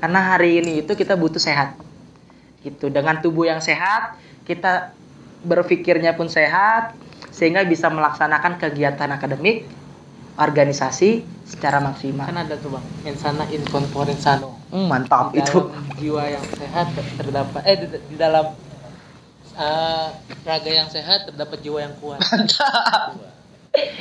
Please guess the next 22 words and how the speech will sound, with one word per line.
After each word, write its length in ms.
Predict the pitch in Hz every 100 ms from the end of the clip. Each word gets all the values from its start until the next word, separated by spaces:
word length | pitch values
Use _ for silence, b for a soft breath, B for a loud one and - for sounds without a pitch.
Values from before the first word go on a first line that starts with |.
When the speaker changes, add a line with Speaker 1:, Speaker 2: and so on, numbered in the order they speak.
| -
Speaker 1:
Gitu. 380 | 139 135 135 147
Jadi 320 | 131 131 160
ya, 240 | 160 - - B B B B -
pesan 240 | - 165
dari 160 | 156 156
Bang 160 | 156
Biko, 240 | 156 147 175
organisasi 720 | 160 143 143 135 - 139 139
itu 480 | 170 175 165 - 156
menyempurnakan, 800 | 156 147 147 143 143 143 139 127 - - - - - - - _ _ _ _ _ _ _ _ _ _ - 135
men-, 160 | 139 139 - 147
menyempurnakan 720 | 143 139 139 139 135 151 139
ilmu 240 | 135 135
pengetahuan 560 | 139 131 131 131 135 131
kita 160 | 139 131
di 80 |
kampus, 880 | 127 131 123 147 151 151 151 - - - -
kegiatan 480 | - 139 135 131 131
kita 240 | 131 131
di 80 | 135
kampus, 460 | 135 127 123 139 - -
sehingga 460 | 131 131 165 -